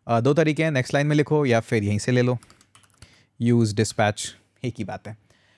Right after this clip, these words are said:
ठीक है, अगर डिस्पैच यूज़ करूँगा तो कोई ना कोई, अ, मेरे पास रिड्यूसर होगा, वो रिड्यूसर लाना पड़ेगा।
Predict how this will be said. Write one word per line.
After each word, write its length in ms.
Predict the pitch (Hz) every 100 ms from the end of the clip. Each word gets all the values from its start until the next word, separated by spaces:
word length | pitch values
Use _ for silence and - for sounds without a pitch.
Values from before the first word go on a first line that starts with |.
| _
ठीक 120 | 135 113
है, 60 |
अगर 220 | 117 131
डिस्पैच 480 | 147 127 - 185 190
यूज़ 120 | 202 -
करूँगा 260 | 190 190
तो 100 | 196
कोई 200 | - 180
ना 100 | 190
कोई, 420 | 185 196 196 196 175 - _ -
अ, 300 | 131 135 135 - -
मेरे 180 | 139 139
पास 580 | 123 147 143 139 - - _ _ _ _ -
रिड्यूसर 380 | 123 143 151 175
होगा, 240 | 165 180 - _ _ 131
वो 80 |
रिड्यूसर 320 | 117 117 120 143
लाना 220 | 139 143
पड़ेगा। 360 | 139 131 131